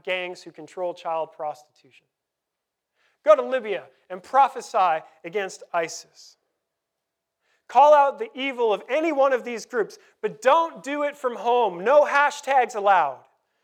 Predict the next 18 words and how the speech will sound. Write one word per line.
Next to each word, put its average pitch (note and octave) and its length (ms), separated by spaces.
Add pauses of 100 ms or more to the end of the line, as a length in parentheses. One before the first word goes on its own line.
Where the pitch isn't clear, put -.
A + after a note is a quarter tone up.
(140)
You D#3+ 80
know, F3 100 (340)
go D#4 300 (100)
to C4+ 80
their G3+ 240
territory, C#4 840 (280)
do D4 220
it C4+ 180
on G#3 280
their C4+ 440
turf, A#3 380 (280)
confront C4 680
them F3+ 240
for D3+ 260
me. C3 220 (2000)
Imagine C#4+ 380
being B3 180
called A3+ 520